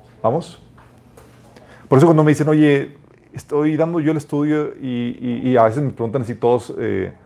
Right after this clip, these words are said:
a sus rayadas pensando que los voy a regañar, yo, "Qué genial", porque, digo, tú tienes un mercado, y no necesariamente yo voy a llegar a ese mercado. Y la idea es llegar con la palabra, con el evangelio al mayor número de personas.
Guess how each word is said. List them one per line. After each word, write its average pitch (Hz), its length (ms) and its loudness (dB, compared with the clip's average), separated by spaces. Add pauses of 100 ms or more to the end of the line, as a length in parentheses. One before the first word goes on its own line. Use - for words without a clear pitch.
(380)
a 117 60 -8
sus 117 120 -2
rayadas 113 260 4
pensando 113 280 -2
que - 80 -6
los 104 80 0
voy 110 140 4
a 107 40 2
regañar, 104 200 0
yo, 98 140 -4
"Qué - 100 -16
genial", 135 380 -6
porque, 107 600 0 (960)
digo, 113 200 0
tú 117 100 -4
tienes 131 260 -4
un 127 80 -2
mercado, 113 420 -4 (540)
y - 20 -8
no 117 240 2
necesariamente 120 580 0
yo 107 120 2
voy 117 140 6
a - 20 0
llegar 107 240 2
a 117 40 0
ese 113 140 -12
mercado. 113 380 -8 (600)
Y 110 60 -4
la 107 80 2
idea 117 140 4
es 147 240 -2
llegar 123 280 0
con 135 200 -4
la 123 100 -2
palabra, 107 320 0
con 107 140 -6
el 98 80 -4
evangelio 101 340 -2
al 98 60 -2
mayor 98 260 -4
número 107 220 -6
de 87 60 -12
personas. - 520 -12